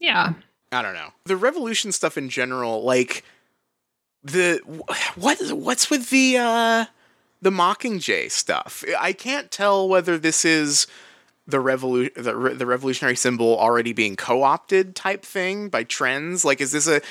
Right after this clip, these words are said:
Speaker 2: is this a Che Gu-, Che Guevara shirt joke? Or is this, like, these people are all secretly members of some, some organization for her?
Speaker 1: I think I'm gonna call it is there's, like, a secret organization with hologram watches. I'm, like,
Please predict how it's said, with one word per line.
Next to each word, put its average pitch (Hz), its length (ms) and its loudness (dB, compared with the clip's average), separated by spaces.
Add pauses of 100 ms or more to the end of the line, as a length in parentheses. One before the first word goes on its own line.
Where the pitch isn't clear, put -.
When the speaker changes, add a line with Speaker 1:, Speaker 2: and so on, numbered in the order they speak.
(120)
Speaker 2:
is 160 140 2
this 180 120 6
a 214 100 4
Che 185 260 2
Gu-, 175 220 0 (100)
Che 160 180 0
Guevara 113 560 2
shirt - 540 2 (320)
joke? 139 500 -2 (540)
Or 135 200 6
is 117 140 2
this, 127 300 4
like, 113 500 0 (240)
these 107 160 -14
people 107 400 2
are 101 160 2
all 98 160 4
secretly 101 500 0
members 92 500 -4
of 80 180 -4
some, 87 500 -6 (440)
some 98 300 -2
organization 87 1120 -4
for 82 220 -6
her? - 360 -10 (160)
Speaker 1:
I 285 80 0
think - 360 -4
I'm 370 100 -2
gonna 349 180 -2
call 247 340 2
it 240 100 2
is 226 140 0
there's, 220 300 -2
like, 269 180 0
a 247 80 -8
secret 208 480 0
organization 190 840 2
with 180 120 0
hologram 170 560 0
watches. 202 600 0
I'm, 214 180 6
like, 208 260 4